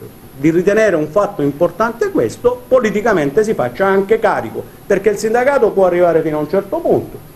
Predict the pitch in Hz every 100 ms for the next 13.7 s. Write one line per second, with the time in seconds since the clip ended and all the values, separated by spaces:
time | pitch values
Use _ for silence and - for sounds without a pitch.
0 | - - 240 - 170 170 175 214 233 160
1 | 147 160 151 151 143 147 139 143 139 143
2 | 143 135 127 - - 180 175 151 135 127
3 | 123 107 95 90 - - - - 156 165
4 | 175 214 240 - - 143 - 147 123 123
5 | 107 101 - 202 247 - - - - -
6 | - - - - - - 131 180 160 190
7 | 208 220 185 135 110 - - - - -
8 | 190 196 - 220 214 170 - 127 113 -
9 | - - - - - 147 185 214 240 240
10 | 226 190 220 220 220 202 165 220 190 110
11 | 107 - - - - - - - - -
12 | - - - - - 151 233 247 247 262
13 | 254 262 294 302 240 226